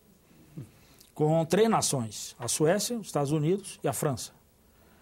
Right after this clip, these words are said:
É, eu fui chamado na época pela Comissão de Ciência e Tecnologia pra opinar sobre isso e tal. Eu falei: Ó, minha entrada nisso aí é pra seguinte forma, né?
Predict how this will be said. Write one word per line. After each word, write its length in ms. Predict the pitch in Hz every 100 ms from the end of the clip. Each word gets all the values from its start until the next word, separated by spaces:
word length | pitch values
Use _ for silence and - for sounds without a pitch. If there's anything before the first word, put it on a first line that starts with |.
| _ _ -
É, 400 | 131 147 160 165 180
eu 240 | 147 180
fui 140 | - 190
chamado 420 | 208 151 160 156
na 140 | 156
época 200 | 156 165
pela 220 | 170 175
Comissão 340 | 160 170 - 160
de 60 |
Ciência 220 | 165 147 147
e 40 |
Tecnologia 400 | 139 143 131 170
pra 140 | 170
opinar 500 | 175 175 165 143 165
sobre 300 | 131 143 120
isso 340 | 131 175 147 -
e 40 |
tal. 240 | 120 143 170
Eu 40 |
falei: 220 | - 139
Ó, 160 | 131 107 - - - - _ -
minha 220 | 151 190
entrada 440 | 160 156 165 156
nisso 280 | 151 160 165
aí 220 | 156 185
é 60 | 220
pra 180 | 202 196
seguinte 300 | - 175 -
forma, 340 | - 143
né? 60 | 123